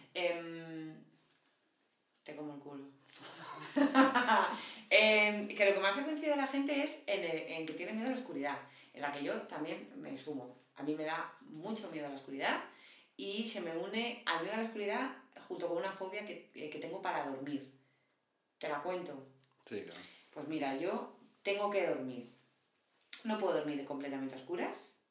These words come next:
Speaker 1: Tiene que estar la ventana con un par de centímetros que yo vea claridad y la puerta medio entornada y tengo que dormir, si no es en mi casa y duermo en casa ajena, lo más cerca de la ventana, mm, pegado. O sea, si es una cama, eh, doble,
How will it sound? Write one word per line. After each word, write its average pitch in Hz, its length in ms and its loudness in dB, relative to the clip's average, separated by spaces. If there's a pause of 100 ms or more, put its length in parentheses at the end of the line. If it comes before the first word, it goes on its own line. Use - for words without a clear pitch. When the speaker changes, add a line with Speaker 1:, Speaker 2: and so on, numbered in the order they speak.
(680)
Speaker 1:
Tiene 170 240 -2
que 156 60 -6
estar 151 240 -2
la 147 100 0
ventana 139 600 -2 (320)
con 143 220 -6 (480)
un - 460 -20
par - 140 0
de 143 60 -2
centímetros 143 800 -4
que 143 100 -8
yo 147 120 -2
vea 151 280 0
claridad 139 500 0 (640)
y 240 500 -2
la 165 240 -2
puerta 175 260 0
medio 185 160 -2
entornada 160 640 -2
y 190 100 -4
tengo 208 240 2
que 220 120 2
dormir, 185 420 0
si 175 140 -8
no 160 60 -6
es 165 80 -6
en 175 60 -8
mi 160 100 -6
casa - 240 -2
y 147 40 -6
duermo 143 200 -8
en 143 60 -8
casa 143 240 -8
ajena, 202 320 -6 (540)
lo 170 300 -2
más 208 220 0
cerca 214 260 0
de 214 60 2
la 170 100 0
ventana, 156 880 -6
mm, - 640 -14
pegado. 156 300 4
O 160 40 -2
sea, 147 120 -4
si 147 100 -8
es 143 80 -8
una 160 160 -2
cama, 269 500 2
eh, - 240 -10
doble, - 460 -4